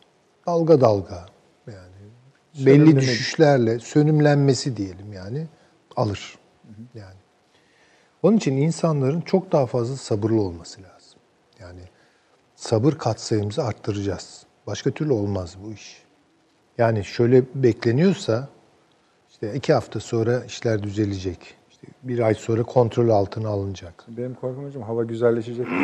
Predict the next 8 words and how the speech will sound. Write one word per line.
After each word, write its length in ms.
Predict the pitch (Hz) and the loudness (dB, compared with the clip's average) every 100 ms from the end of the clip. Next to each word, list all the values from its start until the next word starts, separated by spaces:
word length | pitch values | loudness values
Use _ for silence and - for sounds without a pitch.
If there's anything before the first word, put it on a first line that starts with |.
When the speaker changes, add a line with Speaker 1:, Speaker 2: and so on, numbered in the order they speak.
| 196 202 156 | 10 12 10
Speaker 1:
<clears throat> 500 | 120 90 - - - | 4 -4 -14 -18 -8
Vallahi 340 | 123 131 131 127 | 4 6 8 6
onun 140 | 143 | 4
cazibesine 720 | 139 131 113 113 107 - 165 | 6 6 6 0 -2 -2 -6
kapılmayacağız. 680 | 175 156 127 92 85 - - - _ 107 | 2 2 2 -4 -8 -20 -20 -20 _ -20
Yani 220 | 101 95 98 | -18 -18 -8
bu 180 | 113 117 - | -6 -6 -6
açık. 440 | 135 113 110 - | -6 -6 -8 -14